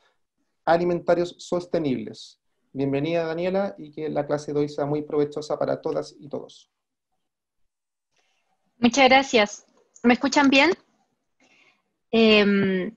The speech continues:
Speaker 2: agradezco su presencia en esta nueva sesión de microcursos de rimis.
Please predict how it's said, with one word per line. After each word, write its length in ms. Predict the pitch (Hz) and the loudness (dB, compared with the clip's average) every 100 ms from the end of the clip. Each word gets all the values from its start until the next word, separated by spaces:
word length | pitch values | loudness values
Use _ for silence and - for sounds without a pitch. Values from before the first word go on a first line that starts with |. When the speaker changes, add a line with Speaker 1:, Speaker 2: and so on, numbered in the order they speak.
| _ | _
Speaker 2:
agradezco 1000 | 226 233 233 240 254 - 302 294 285 277 | 2 4 6 6 2 0 4 6 8 6
su 140 | 277 | 2
presencia 800 | 226 240 - 269 285 - 302 294 | 0 0 2 2 2 -2 2 4
en 80 | 285 | 4
esta 180 | 240 240 | 2 2
nueva 220 | 233 262 | 6 6
sesión 480 | 285 277 - 294 311 | 4 -6 -2 0 0
de 80 | 294 | 0
microcursos 600 | 277 254 240 254 - 262 | 0 0 0 -2 -2 -2
de 80 | 247 | 0
rimis. 500 | 233 247 370 - | 0 0 -2 -8